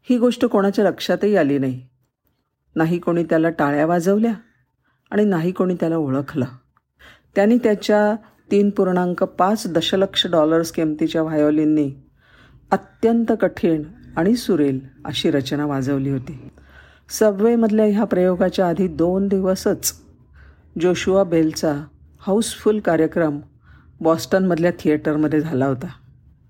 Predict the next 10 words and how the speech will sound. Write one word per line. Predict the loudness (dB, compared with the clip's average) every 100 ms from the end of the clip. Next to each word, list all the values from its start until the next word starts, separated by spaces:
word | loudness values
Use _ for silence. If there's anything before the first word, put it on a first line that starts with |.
| -20 -20 -20 -20 -10
आणि | -2 0 2
तिथल्या | 0 0 -2
तिकिटाची | 0 0 0 0 0
सरासरी | -2 2 2 2 2 0
किंमत | 0 0 0 -2
होती | -4 -2 -2 -4
शंभर | -6 -6 -2 -2
डॉलर. | -2 -2 -2 -4 -8 -18 -20 -20 -20 -20 -20 _ -20 _ 0
वॉशिंग्टन | 0 4 2 4 2
पोस्टने | 2 0 0 -2 0 0